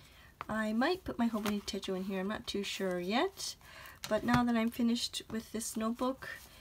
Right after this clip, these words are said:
you can see it's quite chunky and I don't want to add any more to it. So I'm gonna tie this up and store it away with my other December dailies,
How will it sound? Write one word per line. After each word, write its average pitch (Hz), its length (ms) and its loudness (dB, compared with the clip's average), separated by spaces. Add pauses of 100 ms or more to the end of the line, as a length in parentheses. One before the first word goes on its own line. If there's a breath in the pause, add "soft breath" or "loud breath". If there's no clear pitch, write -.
(140 loud breath)
you 233 160 0
can - 20 -
see 220 280 -2
it's - 260 -6 (100)
quite - 300 -2
chunky 220 540 2
and 214 100 0
I 208 80 0
don't 214 240 0
want 208 200 0
to 196 60 -2
add 208 180 4
any 214 200 2
more 196 280 2
to 196 240 2
it. - 200 6
So 202 360 0 (460 loud breath)
I'm 208 80 -2
gonna 208 240 0
tie 220 300 2
this 214 340 0
up 233 320 2
and 220 180 4
store 226 360 0
it 220 60 2
away 226 280 2
with 240 240 0
my 214 160 0
other 220 280 0
December 214 380 -2
dailies, 262 600 0